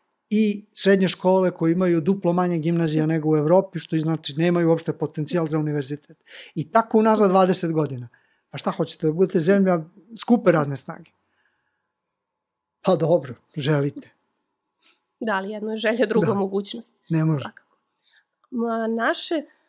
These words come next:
Speaker 2: a, poslednje pitanje glasi: „Kako komentarišete nalaz iz istraživanja Demostata rađenog ove godine,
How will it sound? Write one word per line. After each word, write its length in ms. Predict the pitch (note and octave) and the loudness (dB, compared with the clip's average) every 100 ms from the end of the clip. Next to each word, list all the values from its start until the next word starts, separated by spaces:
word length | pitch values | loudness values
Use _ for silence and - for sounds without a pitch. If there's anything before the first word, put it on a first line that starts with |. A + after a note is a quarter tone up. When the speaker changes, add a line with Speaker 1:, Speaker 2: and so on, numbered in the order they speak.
| _ _ _ - - | _ _ _ -16 -6
Speaker 2:
a, 220 | A3+ A3 A3 | -4 -4 -2
poslednje 380 | A#3 F#4 C#4 A#3+ | -2 0 0 0
pitanje 380 | B3 - D4 A3 | -4 -2 0 0
glasi: 360 | G#3 D#4 - | 0 -2 -4
„Kako 300 | G#3+ B3+ F#4+ G4+ | -6 -4 -2 0
komentarišete 800 | D#4+ C4+ B3+ B3 D4+ D#4 C#4+ A#3+ | 2 0 0 -4 -4 -4 -4 -2
nalaz 480 | A3+ A#3 C#4+ B3 - | 0 0 0 -2 -4
iz 160 | A3+ G3+ | -8 -6
istraživanja 640 | G#3 A3+ G#3+ A3 C#4 A3+ | -6 -6 -2 0 0 0
Demostata 580 | G3 F#3+ C#4+ - D4 C4+ | -2 -2 -2 -4 -6 -4
rađenog 460 | G#3 G3+ G3+ G#3 - | -4 -4 -6 -8 -6
ove 220 | - - | -6 -6
godine, 460 | - C4 E4+ E4 | -4 -2 0 -2